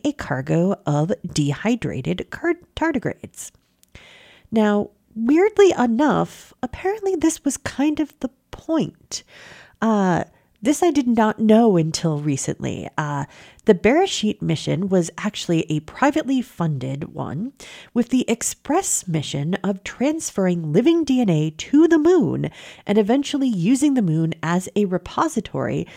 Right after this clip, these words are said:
from which the Earth could be repopulated following a disaster of, well,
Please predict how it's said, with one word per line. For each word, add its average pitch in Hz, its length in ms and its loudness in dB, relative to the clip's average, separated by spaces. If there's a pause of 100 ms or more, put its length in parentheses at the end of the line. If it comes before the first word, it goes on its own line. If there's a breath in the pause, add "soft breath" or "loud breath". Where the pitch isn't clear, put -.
(180 loud breath)
from 254 180 -2
which 202 240 -2
the - 180 -2
Earth 160 280 -2
could - 240 -8
be 139 260 -4
repopulated 147 1120 -6
following 143 560 -4 (120)
a 151 100 -8
disaster 233 920 -2
of, 175 520 0 (520 soft breath)
well, 185 520 -2